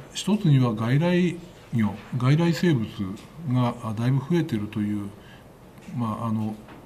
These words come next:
池だけではなくて川にも随分増えてるんだよということの確認ができればということ、それから、えー、川に流れてくるゴミ、えー、こうしたものが、あ、どういうものがあるのか、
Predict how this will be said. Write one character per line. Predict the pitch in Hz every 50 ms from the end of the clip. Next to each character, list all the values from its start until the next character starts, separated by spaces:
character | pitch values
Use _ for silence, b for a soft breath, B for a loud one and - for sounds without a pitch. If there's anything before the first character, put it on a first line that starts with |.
| -
池 | - 131 113 151
だ | 160 151 120
け | 147
で | 147 156
は | 131
な | 110 123
く | 113 -
て | - 107
川 | 104 - - 131 165
に | 175 151
も | 127 113 110 110 - 123
随 | 127 151
分 | 156 131 -
増 | 147 156
え | 143
て | - 123
る | 117
ん | 113
だ | 107 123
よ | 147 156
と | 147 143
い | 123
う | 110
こ | 120
と | 113 - 151
の | 147 156 151
確 | 156 - - - 143
認 | 139 143 139 135
が | 135 131 131 127 B B B B B B
で | 110 117
き | 113 - 156
れ | 143 120
ば | 104 101 101
と | - - 85 - B B B B B B B B B B - 113
い | 117
う | 120
こ | 120 - 113
と、 | - - 117 113 104 110 - - - - -
そ | 135
れ | 135
か | 131 - 139
ら、 | 135 135 131 131 - B B B B B B B B B B -
え | 120
ー、 | 113 113 113 113 113 110 107 107 - - - - -
川 | - - 127 143 180
に | 202 190 156 131 120 110 107 -
流 | 123 120 113 117 123 135 156
れ | 160 151
て | - 113
く | - 120
る | 113 107
ゴ | 107 - 110 110 113
ミ、 | 127 139 147 143 143 - - - - -
え | -
ー、 | 110 107 107
こ | - - 131 135
う |
し | 139 -
た | 165
も | 160 165 165
の |
が、 | 151 131 120 110 107 101 95 104 120 113
あ、 | 107 101
ど | 113 123
う |
い | 135
う |
も | 151 165
の | 170 165 139
が | 123
あ | 123
る | 123
の | 113 107 98
か、 | - - 107 101 92 87